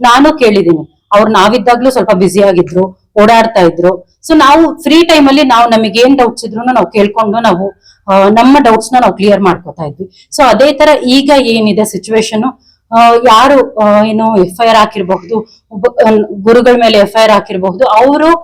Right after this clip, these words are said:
ಆ, ಇದೇ ತರ ಫ್ರೀ ಮಾಡ್ಕೊಂಡು ಕೇಳಿದಿದ್ರೆ ಇಷ್ಟು ತುಂಬಾ ಜನಕ್ಕೆ, ಆ, ಟೈಮ್ ವೇಸ್ಟ್ ಆಗ್ತಾ ಇರ್ಲಿಲ್ಲ. ನಂದು ಅಭಿಪ್ರಾಯ ತುಂಬಾ ಜನಕ್ಕಾಗಿರ್ಬಹುದು. ಆಮೇಲೆ ಇವಾಗ ಮ್ಯಾಮ್‌ಗೆ ಏನು ಇವಾಗ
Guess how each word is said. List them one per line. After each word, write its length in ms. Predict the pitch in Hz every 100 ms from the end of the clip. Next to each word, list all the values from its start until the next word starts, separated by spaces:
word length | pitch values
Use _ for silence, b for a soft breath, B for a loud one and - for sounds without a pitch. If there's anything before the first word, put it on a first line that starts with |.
| B B _ -
ಆ, 60 | 233 -
ಇದೇ 200 | 254 285
ತರ 100 | 320 294
ಫ್ರೀ 180 | 277 302
ಮಾಡ್ಕೊಂಡು 460 | 302 285 294 277 240
ಕೇಳಿದಿದ್ರೆ 540 | 226 247 247 254 294
ಇಷ್ಟು 560 | 233 - - 285 - _ -
ತುಂಬಾ 340 | 269 294 349
ಜನಕ್ಕೆ, 760 | - 277 262 - 302 302 - _ _ 220
ಆ, 100 | 214
ಟೈಮ್ 440 | 214 247 294 302
ವೇಸ್ಟ್ 280 | 262 254 -
ಆಗ್ತಾ 380 | 185 202 - 240
ಇರ್ಲಿಲ್ಲ. 400 | 208 190 190 185 170 - _ _ _ _ _ _
ನಂದು 560 | 226 220 226 196 196 196 196 b b
ಅಭಿಪ್ರಾಯ 480 | 202 247 240 208 175 170 B B -
ತುಂಬಾ 240 | 254 277
ಜನಕ್ಕಾಗಿರ್ಬಹುದು. 880 | 262 240 240 220 202 190 202 208 226
ಆಮೇಲೆ 280 | 214 220 220
ಇವಾಗ 300 | 214 214 214
ಮ್ಯಾಮ್‌ಗೆ 520 | 208 185 220 220 220
ಏನು 300 | 208 202 208
ಇವಾಗ 300 | 202 196